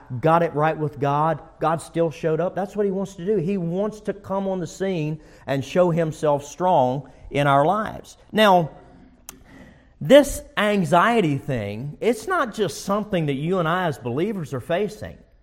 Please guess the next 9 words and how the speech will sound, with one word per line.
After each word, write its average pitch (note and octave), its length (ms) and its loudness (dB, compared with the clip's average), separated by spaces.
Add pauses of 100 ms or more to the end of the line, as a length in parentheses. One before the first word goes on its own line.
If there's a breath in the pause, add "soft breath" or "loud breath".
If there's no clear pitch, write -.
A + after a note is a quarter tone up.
(440 soft breath)
In F3 540 2
twenty C#4 380 0
fifteen, G3 800 0 (240 loud breath)
two C#4 280 0
hundred A3+ 500 -2
and D#3 180 -2 (160)
ten F3 640 -2
billion B3 520 8
dollars D3 640 0